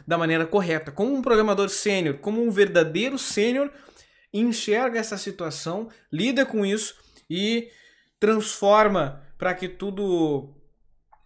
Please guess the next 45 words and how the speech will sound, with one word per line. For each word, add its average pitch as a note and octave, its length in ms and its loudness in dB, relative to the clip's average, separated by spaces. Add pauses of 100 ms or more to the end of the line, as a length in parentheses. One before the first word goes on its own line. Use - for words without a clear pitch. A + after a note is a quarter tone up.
(220)
pra C4 160 -4
que, C#4+ 100 -6 (500)
pra G#3 140 -2
que A3 80 -4
ajude F#3 340 -2
a E3 40 -2
si - 180 -6
mesmo A3+ 460 -2
como F3+ 180 -8
programador, D3+ 540 -4
ajude E3+ 240 -8
a - 20 -6
empresa, D#3+ 460 -6
ajude E3+ 240 -12
o E3+ 40 -16
cliente E3 460 -6
final, E3 580 -8 (300)
ajude E3 380 -6
o F#3 40 -4
usuário, D#3+ 880 0 (400)
entendeu? B2+ 460 -8 (320)
Tem C#3 120 -4
algumas C#3 280 -2
dicas D#3+ 240 -10
preciosas D3+ 500 -4
aqui C#3 180 -8
que - 60 -10
a - 40 -10
gente C3+ 120 -8
vai C3+ 100 -10
passar. E3 360 -4
E G3 40 -4
se G3+ 100 -6
você F#3 180 -6
tem G#3+ 140 0
alguma G#3+ 400 4
dúvida, F#3 680 2
se - 140 -6
você F3+ 220 -4
tem G#3+ 180 -6
alguma, G3 680 0 (400)
é, B2+ 560 -6
algo F3 380 0
a E3 160 6
agregar, D3+ 840 2